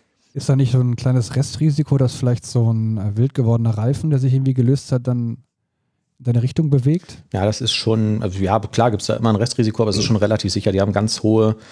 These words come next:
Speaker 2: es gibt so Vorschriften von der fia, von der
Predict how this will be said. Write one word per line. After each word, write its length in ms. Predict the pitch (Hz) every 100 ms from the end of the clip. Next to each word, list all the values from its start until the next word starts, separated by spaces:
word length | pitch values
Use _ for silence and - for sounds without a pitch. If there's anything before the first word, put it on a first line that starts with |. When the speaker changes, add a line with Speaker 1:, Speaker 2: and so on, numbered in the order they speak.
| - - -
Speaker 2:
es 140 | -
gibt 160 | 120 -
so 120 | 101
Vorschriften 680 | - 113 - 110 - 110 101
von 340 | 107 101 98
der 380 | 95 92 92 95
fia, 920 | - - - - - 131 131 127 131 131
von 400 | - - 110 98
der 320 | 92 95